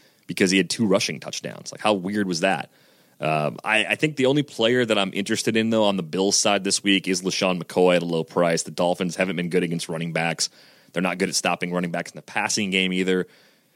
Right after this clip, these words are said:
Shady gets a lot of touches, and most weeks they're, they're garbage touches, but under five K at forty-nine hundred, I think he fits well as a flex on DraftKings, and I actually like him as either a flex or an R B two on FanDuel for tournament purposes this week, too, because he frees up a lot of cash for an upgrade elsewhere.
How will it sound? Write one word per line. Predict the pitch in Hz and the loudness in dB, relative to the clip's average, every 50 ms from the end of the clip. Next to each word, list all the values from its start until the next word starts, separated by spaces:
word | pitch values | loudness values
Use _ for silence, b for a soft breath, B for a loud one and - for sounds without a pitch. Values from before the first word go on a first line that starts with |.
| b | b
Shady | - - 139 147 151 151 | -4 -2 0 2 2 2
gets | 143 - 143 | 2 2 2
a | |
lot | 131 135 127 | 0 0 0
of | - | -2
touches, | - - 127 123 - 131 123 107 107 | -2 -2 -2 0 2 2 2 4 2
and | 104 101 | 2 4
most | 107 117 113 - - | 4 4 2 2 2
weeks | 113 117 117 - - | 2 2 2 0 0
they're, | - 101 95 95 95 | 2 2 4 4 2
they're | 90 92 | 2 0
garbage | 85 - 101 98 104 110 110 101 - | 0 0 0 2 2 2 0 -2 -2
touches, | - - 104 104 - 110 101 | -2 -2 -2 0 0 0 0
but | 85 95 95 - _ - | 0 -2 -6 -6 _ 0
under | 110 123 135 139 139 120 | 0 2 2 2 0 0
five | - - 117 113 117 110 | 0 -2 -2 0 0 -2
K | - - 113 110 | -2 0 0 2
at | 101 - | 2 0
forty-nine | - - 104 110 107 104 104 101 95 90 | 0 2 2 2 2 2 2 0 0 0
hundred, | - 95 95 98 92 | 0 0 0 0 0
I | 92 | -2
think | 101 95 | -4 -6
he | 92 | -8
fits | - - 104 - - | -4 -4 -2 -2 0
well | 98 98 101 95 82 - | 2 4 4 4 4 2
as | 82 - | -2 -2
a | 90 80 | -2 -4
flex | - - - - 104 104 98 - - - | -6 -8 -8 -4 -2 0 0 2 2 0
on | - - 90 90 | 0 0 -2 -2
DraftKings, | 85 87 90 98 104 - - - 113 113 117 101 | -2 -2 0 0 0 -2 -2 -2 -2 0 0 0
and | |
I | 95 123 | 0 -2
actually | - - 131 131 | -2 -2 -2 0
like | 117 113 120 120 | 2 2 2 4
him | - 117 113 107 101 b b b b b | 4 2 2 0 -2 b b b b b
as | - 95 104 | -2 -2 0
either | 117 113 104 | 4 4 4
a | 95 | 4
flex | - - 104 98 - 110 - - | 2 0 -4 -4 -2 -2 0 2
or | 104 101 101 | 2 2 2
an | 76 | 2
R | 71 95 104 | 0 -2 -2
B | 107 101 | -2 -2
two | 92 - - 120 113 98 | -2 0 2 2 4 4
on | 90 | 2
FanDuel | 85 - - 87 101 123 123 104 90 82 - | 0 -2 -2 0 0 2 4 2 2 2 0
for | - 82 | -4 -6
tournament | - - 92 90 85 82 | -6 -4 -2 -2 -4 -2
purposes | - 92 87 - 85 87 - 87 80 78 | 0 0 0 2 0 0 -2 -2 -2 -2
this | 85 82 - | -2 -2 0
week, | - 90 82 - - | 0 -2 -2 -2 0
too, | - 107 101 90 | 4 4 4 4
because | 85 80 95 87 85 | 4 2 0 0 0
he | 87 | 0
frees | 85 - - 98 98 92 90 | -2 -2 0 2 2 4 2
up | 92 - - | 2 0 0
a | 82 90 | 0 -2
lot | 87 87 85 82 82 92 | 0 0 -2 -2 -2 -4
of | 92 85 | -4 -6
cash | - - 101 92 90 87 - - | -4 -2 -2 0 0 -2 -4 -6
for | - 87 85 | -6 -4 -4
an | 85 82 - | -4 -2 -2
upgrade | 85 87 - - - 90 85 80 | -4 -4 -4 -2 -2 0 0 0
elsewhere. | 80 85 - - - 60 - - | 0 -2 -2 -4 -6 -8 -10 -12